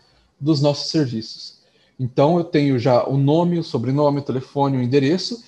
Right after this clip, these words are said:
e eu quero replicar esses dados desse, dessa planilha dentro desse documento e disparar automaticamente pra todos eles. Então, pra que que eu vou fazer isso manualmente?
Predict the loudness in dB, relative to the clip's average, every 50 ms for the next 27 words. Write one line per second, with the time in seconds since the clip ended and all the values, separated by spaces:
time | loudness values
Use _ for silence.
0 | -20 -8 _ 0 0 0 2 2 0 2 2 0 0 -2 -4 -6 -4 0 2 2
1 | 2 0 -2 -8 -20 _ _ -12 -10 -8 -8 -6 -2 2 2 2 2 0 -2 -6
2 | -4 -6 -6 -6 -8 -10 -8 -8 -8 -6 -6 -4 -2 0 0 0 0 -2 -2 -4
3 | -6 -10 -20 _ _ -4 -2 -2 0 0 -2 -4 -4 -4 -4 -6 -6 -6 -6 -6
4 | -6 -6 -8 -10 -12 -6 -4 -4 -4 -4 -4 -8 -8 -8 -4 -2 0 2 2 0
5 | 0 -2 -4 -6 -6 -6 -6 -6 -6 -8 -8 -8 -8 -6 -4 -4 -4 -2 0 0
6 | 0 -2 -4 -8 -16 -18 -20 _ _ _ _ _ _ _ _ _ -2 -2 -2 -2
7 | -2 -2 -4 -4 -2 0 2 2 2 2 0 -4 -2 -2 0 0 0 0 0 -2
8 | -4 -4 -2 0 0 -2 -2 -4 -6 -10 -16